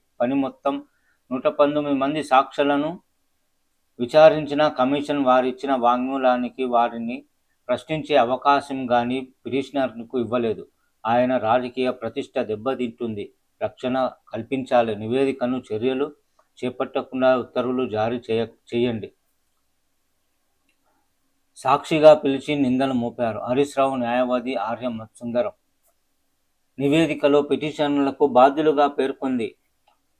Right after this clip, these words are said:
ఇదే నివేదికను పలు వెబ్సైట్లో ఉంచి ముఖ్యమంత్రి, మంత్రులు మ-,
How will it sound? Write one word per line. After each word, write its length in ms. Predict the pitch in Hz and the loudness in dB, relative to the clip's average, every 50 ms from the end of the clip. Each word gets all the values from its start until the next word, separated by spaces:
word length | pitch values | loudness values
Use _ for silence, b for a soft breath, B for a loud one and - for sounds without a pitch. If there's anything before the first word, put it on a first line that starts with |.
| _ - | _ -6
ఇదే 240 | 123 127 147 170 175 | -2 0 2 2 2
నివేదికను 640 | 165 156 156 160 165 160 165 165 - 151 151 151 139 | 2 2 2 2 2 2 0 -2 -2 -2 -2 -2 -2
పలు 200 | 147 139 139 143 | 0 2 2 2
వెబ్సైట్లో 600 | 143 127 127 - - - 156 151 147 143 143 143 | 2 2 0 0 2 2 2 2 2 4 4 4
ఉంచి 340 | 139 127 127 127 127 135 135 | 4 4 0 0 0 0 0
ముఖ్యమంత్రి, 680 | 123 120 113 - - 131 135 135 131 127 127 123 131 131 | 0 -2 -4 -4 -4 -4 -4 -4 -6 -6 -6 -4 -4 -4
మంత్రులు 540 | 127 120 117 120 117 117 127 127 123 131 | -2 -4 -4 -8 -8 -6 -6 -4 -2 -2
మ-, 260 | 127 127 120 113 117 | -2 -2 -2 -2 -4